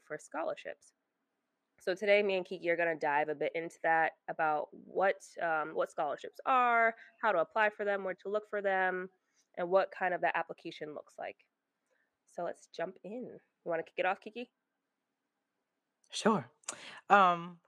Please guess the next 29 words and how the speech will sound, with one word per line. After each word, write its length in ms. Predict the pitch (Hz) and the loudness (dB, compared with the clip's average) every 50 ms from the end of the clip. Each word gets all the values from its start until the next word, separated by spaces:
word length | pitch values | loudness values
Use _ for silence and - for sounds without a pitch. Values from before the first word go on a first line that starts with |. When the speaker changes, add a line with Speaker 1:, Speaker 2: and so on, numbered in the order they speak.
| _ | _
Speaker 2:
we 140 | 165 202 311 | -6 -4 -4
can 140 | - 349 269 | -4 -6 -6
start, 280 | - 220 208 196 185 | -2 0 0 0 0
maybe 180 | 170 190 214 240 | 0 -2 -4 -4
we 40 | 277 | -6
can 80 | 254 | -6
talk 140 | 247 262 214 | -4 -4 -2
about 200 | 196 196 175 - | -2 -2 -2 0
our 140 | 160 170 175 | 0 -2 -2
experiences 800 | 170 170 - - 185 180 170 160 165 165 - 170 165 156 143 135 - - | -4 -6 -10 -8 -8 -6 -6 -8 -10 -12 -12 -12 -10 -10 -12 -14 -12 -12
applying 460 | 160 160 - - 170 160 160 156 151 | -12 -8 -2 0 2 2 2 0 -2
to 80 | 147 | -6
scholarships. 840 | 143 - - 151 139 135 131 131 123 - - 117 117 _ _ _ _ _ _ _ _ _ _ _ _ _ _ - | -10 -6 -2 -2 -2 -2 -4 -6 -12 -16 -18 -18 -18 _ _ _ _ _ _ _ _ _ _ _ _ _ _ 0
Speaker 1:
Sounds 240 | 170 165 160 156 | 2 2 2 2
good. 80 | 151 147 | 0 -4
Speaker 2:
Um, 240 | 147 151 160 160 151 _ _ - | -6 -10 -16 -18 -20 _ _ -14
because 320 | 165 - 202 190 170 165 | -4 -2 0 0 0 -2
it 120 | - 160 | -8 -10
can 240 | - - 220 233 240 | -6 -4 -2 -2 -2
be 600 | 214 196 214 214 208 208 202 202 196 196 196 - _ _ _ _ _ _ - | -2 -2 -4 -4 -4 -4 -6 -6 -8 -10 -14 -18 _ _ _ _ _ _ -4
overwhelming 880 | 175 185 175 185 180 165 180 180 175 165 160 151 147 147 147 156 160 165 165 _ _ _ _ _ | -2 0 0 0 0 2 2 0 0 0 -4 -8 -10 -10 -12 -14 -16 -18 -20 _ _ _ _ _
in 120 | 170 170 | -10 -8
the 60 | 175 170 | -8 -6
midst 340 | 170 170 175 175 165 - - | -4 -4 -4 -4 -4 -6 -4
of 380 | 165 160 156 151 147 151 147 - _ _ _ _ _ _ - | 0 2 2 2 0 -2 -6 -12 _ _ _ _ _ _ -4
also 240 | 156 165 165 - 175 | -2 -2 -2 0 -2
applying 600 | 160 - - 165 151 151 151 147 147 147 147 139 _ _ _ _ - | -4 0 0 2 2 2 0 -2 -4 -8 -10 -14 _ _ _ _ -16
to 80 | - 170 | -16 -4
college 680 | - 185 165 139 127 131 143 143 143 - - - | 0 2 4 4 2 0 -2 -4 -6 -10 -18 -20